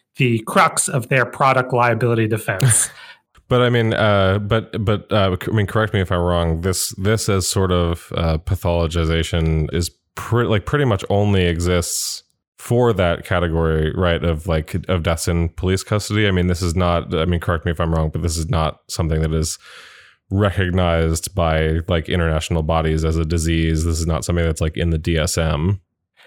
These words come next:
Speaker 2: right?
Speaker 1: Exactly. So the D S M, um, which is the U-, the, the Diagnostic Statistical Manual, which is the s-, psychiatric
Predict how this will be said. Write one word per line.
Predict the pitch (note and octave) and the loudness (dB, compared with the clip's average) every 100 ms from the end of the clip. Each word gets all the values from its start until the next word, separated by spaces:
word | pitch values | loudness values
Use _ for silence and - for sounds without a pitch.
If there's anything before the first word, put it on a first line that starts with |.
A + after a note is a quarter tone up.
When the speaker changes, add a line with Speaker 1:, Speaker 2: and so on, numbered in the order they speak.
| - | -2
Speaker 2:
right? | E2 | 2
Speaker 1:
Exactly. | - C3+ B2+ A#2+ G#2+ G#2+ | 2 2 2 0 -2 -2
So | - - C#3+ B2+ B2 B2+ - | -2 2 4 4 2 -2 -2
the | D3 | -2
D | - D#3+ F3 | 0 2 4
S | F3+ F3+ | 4 2
M, | D#3+ D3+ D3+ D#3+ F#3 - - | 2 4 2 2 0 -4 -2
um, | C#3 C3 B2 A2+ A2+ C3 | 2 2 2 2 0 -2
which | B2 C3+ | -2 -2
is | A#2 | -2
the | C3+ | -2
U-, | A#2 B2 | 0 2
the, | B2 C3+ B2+ A#2+ A#2 B2+ | 2 0 0 0 0 0
the | A#2+ | -2
Diagnostic | A#2 A#2+ A#2+ B2 - | 0 0 2 0 -2
Statistical | A2+ B2 - - - A#2 | -4 -4 -2 -4 -2 0
Manual, | A#2 A#2 A#2 A2+ A2+ A#2 | 0 2 2 2 2 0
which | A2+ G#2+ - | -2 -2 -6
is | - C3 G#2+ | -2 -2 -2
the | B2 A2+ B2 | -2 -2 -2
s-, | - - | -2 -2
psychiatric | - - C#3+ C#3 C#3 A#2 - A#2 - - | 0 2 2 2 2 2 2 0 -2 -8